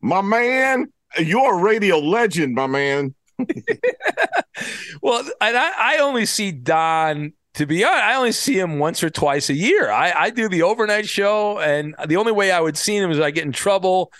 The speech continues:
Speaker 2: Uh, usually every couple years or every year, my contract comes up. There's either an option or I have to negotiate a new contract,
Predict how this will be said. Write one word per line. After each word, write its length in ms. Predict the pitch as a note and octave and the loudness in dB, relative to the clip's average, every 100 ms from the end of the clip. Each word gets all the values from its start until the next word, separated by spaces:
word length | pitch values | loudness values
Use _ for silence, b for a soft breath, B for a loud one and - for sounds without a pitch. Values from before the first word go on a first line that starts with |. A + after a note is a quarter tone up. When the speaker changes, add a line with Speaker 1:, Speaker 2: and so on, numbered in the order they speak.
| B B B - | B B B -2
Speaker 2:
Uh, 60 | |
usually 760 | C#3 E3 A3+ G3 G3 F3 E3 - _ - | 0 2 0 2 2 0 -2 -8 _ -2
every 220 | F3+ F#3 | 0 0
couple 320 | - F3+ E3 | 0 0 0
years 460 | E3 E3+ E3 D#3 - | 2 2 2 -2 0
or 160 | C#3+ | 0
every 220 | D#3 D3+ | 2 0
year, 440 | C#3 D3+ F3+ E3+ D#3+ | -2 0 2 2 0
my 180 | C#3+ C3 | 0 -2
contract 640 | - D#3+ E3 E3 C#3+ - | 0 -2 0 0 -2 -2
comes 280 | - C3+ C3+ | -4 -2 0
up. 180 | C#3+ C#3 | 0 0
There's 220 | B2+ C3+ | -2 0
either 180 | C3 B2 | 0 0
an 60 | |
option 480 | B2+ C3+ D3 - C3 | 0 0 -2 -2 -2
or 80 | B2+ | 0
I 80 | A#2+ | 0
have 100 | A#2 | -2
to 80 | A#2+ | -4
negotiate 500 | A#2 C3+ C3+ C3 A#2+ | -2 -2 0 -2 -2
a 40 | |
new 120 | A#2+ | -2
contract, 540 | - A3 G#3+ F3+ D#3 | -2 -4 0 -2 -2